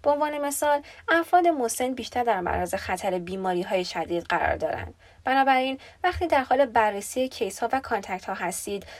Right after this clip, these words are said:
مهمه که به دنبال افرادی باشید که عضو یکی از این گروه‌های خاص هستن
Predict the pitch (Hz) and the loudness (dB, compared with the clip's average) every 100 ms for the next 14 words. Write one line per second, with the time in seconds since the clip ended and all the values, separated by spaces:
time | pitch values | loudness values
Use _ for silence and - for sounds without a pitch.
0 | - 330 349 359 339 285 254 240 247 302 | -4 -2 0 0 0 2 2 2 2 2
1 | 277 226 233 226 185 175 - 180 - 277 | 0 0 0 0 0 -4 -6 -8 0 0
2 | 277 262 285 - 285 226 247 233 190 180 | 0 -2 -4 -2 -4 -4 -6 -6 -6 -2
3 | 214 202 - 226 - 220 196 - 180 | 0 0 2 2 2 -2 -2 -4 -6